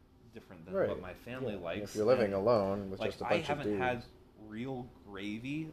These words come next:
Speaker 1: like, you know,
Speaker 2: <laughs>
Speaker 1: like, actual gravy
Speaker 2: Yeah.
Speaker 1: for, like, seven years. Like, the last time
Speaker 2: Your
Speaker 1: was at the
Speaker 2: parents
Speaker 1: Prime
Speaker 2: just
Speaker 1: Timers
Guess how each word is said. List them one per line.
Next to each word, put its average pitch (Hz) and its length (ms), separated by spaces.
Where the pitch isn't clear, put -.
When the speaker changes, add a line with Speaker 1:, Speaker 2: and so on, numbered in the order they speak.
Speaker 1:
like, 104 220
you 107 80
know, 107 160
Speaker 2:
<laughs> 104 80
Speaker 1:
like, 98 100
actual 110 460
gravy 107 640
Speaker 2:
Yeah. 104 260
Speaker 1:
for, 117 200
like, 104 360
seven 131 600
years. 92 460
Like, 104 180
the 104 80
last 117 440
time 127 200
Speaker 2:
Your 113 140
Speaker 1:
was 110 100
at 107 180
the - 60
Speaker 2:
parents 98 180
Speaker 1:
Prime 123 180
Speaker 2:
just 101 100
Speaker 1:
Timers 98 340